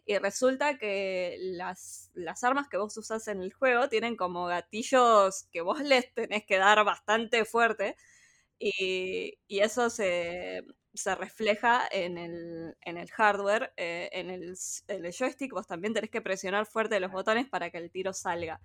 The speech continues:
Speaker 2: El botón te opone resistencia.
Speaker 1: Así que, nada,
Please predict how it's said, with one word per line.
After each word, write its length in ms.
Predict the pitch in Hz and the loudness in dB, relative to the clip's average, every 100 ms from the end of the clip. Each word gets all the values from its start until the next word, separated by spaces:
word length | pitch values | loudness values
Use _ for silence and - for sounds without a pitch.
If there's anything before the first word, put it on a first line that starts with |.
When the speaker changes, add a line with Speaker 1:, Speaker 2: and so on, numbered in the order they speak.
| - - | -18 -8
Speaker 2:
El 140 | 156 | -4
botón 420 | 151 156 196 202 | -4 -2 -4 -6
te 100 | 202 | -6
opone 360 | 180 160 175 170 | -6 -4 -4 -4
resistencia. 800 | 147 143 143 _ 160 147 139 - _ _ _ _ _ | -8 -12 -20 _ -8 -8 -10 -20 _ _ _ _ _
Speaker 1:
Así 260 | - 190 214 | -20 -12 -8
que, 520 | 208 202 196 185 - _ | -2 0 0 -2 -8 _
nada, 360 | 196 202 185 | -4 -2 0